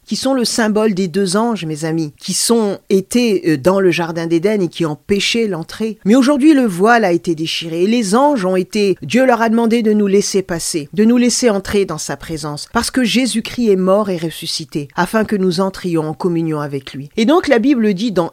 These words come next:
Hébreux un quatorze qu'ils sont à notre service, ce sont des esprits. Nous ne les voyons pas toujours, Dieu les fait apparaître si il le désire.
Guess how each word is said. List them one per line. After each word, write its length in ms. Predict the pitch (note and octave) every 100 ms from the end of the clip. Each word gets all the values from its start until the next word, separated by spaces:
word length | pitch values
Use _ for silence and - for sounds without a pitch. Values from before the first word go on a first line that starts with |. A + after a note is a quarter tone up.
| -
Hébreux 420 | B3 F3 A3+ C4 -
un 160 | B3
quatorze 440 | D4 A#3 A3+ C#4 -
qu'ils 180 | D#4+ C#4+
sont 360 | - D#4+ F4+ F#4
à 140 | - F3
notre 280 | F#3+ -
service, 460 | G3+ - A3 C#4+ D#4+
ce 100 | C4+
sont 220 | - D#4
des 280 | A#3+ A3 F3+
esprits. 520 | A#3+ - - - C#4+ -
Nous 120 | A3+ C4
ne 60 |
les 100 | B3+
voyons 320 | A3 A3 A3
pas 140 | G#3+ G#3+
toujours, 420 | G3+ E3+ A#3 C#4
Dieu 320 | F3 E3 C4
les 140 | A#3+ G3+
fait 160 | G3+
apparaître 580 | E3+ - D3 E3 G#3 F3+
si 360 | D#3 - A3 A3+
il 220 | F3 D#3+
le 240 | D#3+ F3+ F3+
désire. 500 | C#3 E3+ D3 E3+ D3